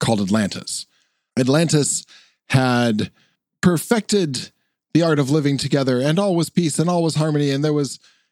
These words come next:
and there was magic that did everything, and there was, there was high tech, and then disaster struck, because this is Palladium and disaster always strikes, and they disappeared, uh, through the rift.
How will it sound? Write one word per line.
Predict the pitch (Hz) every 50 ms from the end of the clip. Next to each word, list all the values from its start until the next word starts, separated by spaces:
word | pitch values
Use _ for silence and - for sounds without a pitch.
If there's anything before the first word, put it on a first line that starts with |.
| _ -
and | - 139 143
there | 147 139
was | 139 139 135 135 123 113 - - - - _ _ 156
magic | 170 202 220 226 202 175 180 175 156 -
that | - 160 147
did | 180 170 156
everything, | 156 143 156 147 - - 147 143 139 139
and | 139 139
there | 147 143
was, | 143 139 127 - - -
there | 156 151
was | 151 139
high | 139 151 202 202 170
tech, | - 180 175 165 - - - - - _ _ _
and | - 139 147 147
then | 151 170 175 165 165 165 165 160 156 139 127 - _ _ _ _ _ _ _ _ _ _ _ _ - 131
disaster | 135 165 175 160 196 196 170 151 - 170 147
struck, | - - 156 139 120 - - -
because | 143 131 - 143 139 135 120 - -
this | 139 139 131
is | 135 123
Palladium | - - 143 147 151 143 139 135 123 123
and | 123 123
disaster | 147 160 220 240 220 180 - 226 240
always | 262 254 214 185 160
strikes, | - - 185 170 147 113 - - - _ _ _ _ _ _ _
and | - 131 135 131 127 123 120 120 120 120 110
they | - - - 127 120 117
disappeared, | 104 123 - - - - 110 92 87 82 - - _ _ -
uh, | 98 98 92 92
through | - - 110
the | 95 85
rift. | - - - - -